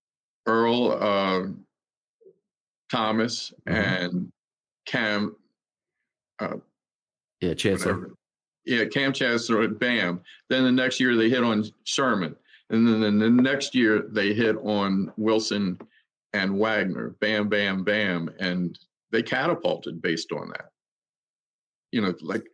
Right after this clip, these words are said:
Speaker 1: this, this can't, it's good to have a solid base of players, but you need stars. And one of the things that you t-, you take away when you look at the composition of this is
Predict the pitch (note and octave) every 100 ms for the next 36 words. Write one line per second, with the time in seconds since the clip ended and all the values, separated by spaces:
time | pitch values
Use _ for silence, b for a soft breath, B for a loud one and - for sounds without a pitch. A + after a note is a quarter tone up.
0 | _ - D3 - - C3 D3 - D3 C#3+
1 | - _ _ _ _ _ _ _ _ _
2 | _ _ A#2+ A#2 - E3 E3 D3 C#3+ D3
3 | C#3 - B2+ - C#3 C#3 B2+ C3+ C3 B2
4 | A#2 C#3+ C#3 A#2 G#2 G#2 - _ _ _
5 | _ _ _ _ - - _ - A#2 A2
6 | A2+ A#2 A2+ A2 - A2 F2+ C#2+ - -
7 | - _ _ _ _ _ _ _ _ _
8 | _ _ _ _ _ _ - G#2+ G#2+ A#2+
9 | D3 A#2+ - A2 A2+ A2 F#2 - A2+ G#2
10 | - - A2 - A2 G#2 G#2 G2+ G2 F#2+
11 | A2 A#2 G#2+ - - A2+ G#2 G#2 G2+ G#2
12 | G#2+ F#2+ F#2 F#2 G2+ G2 - G#2 E2+ -